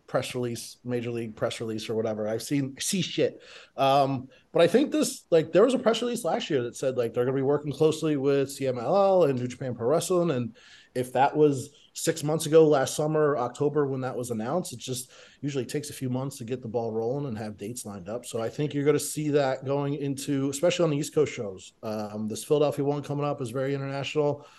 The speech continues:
And then we have Suzuki again in February twenty-ninth in Queens, New York City. Uh, can't remember the name of that show, but I know that the,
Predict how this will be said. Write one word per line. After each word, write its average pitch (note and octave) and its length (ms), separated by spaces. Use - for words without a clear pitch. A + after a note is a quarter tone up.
And B2 180
then A#2+ 460
we B2+ 180
have A#2+ 520
Suzuki C3 420
again B2 540
in A2+ 720
February C#3 340
twenty-ninth C#3+ 540
in A#2 140
Queens, F3+ 520
New B2+ 80
York C#3 160
City. G#3+ 320
Uh, F#2+ 880
can't D#3+ 200
remember D#3 260
the D3+ 80
name D3 220
of D3 40
that D3+ 140
show, E3+ 220
but - 120
I A2 80
know B2+ 200
that B2+ 120
the, A2+ 320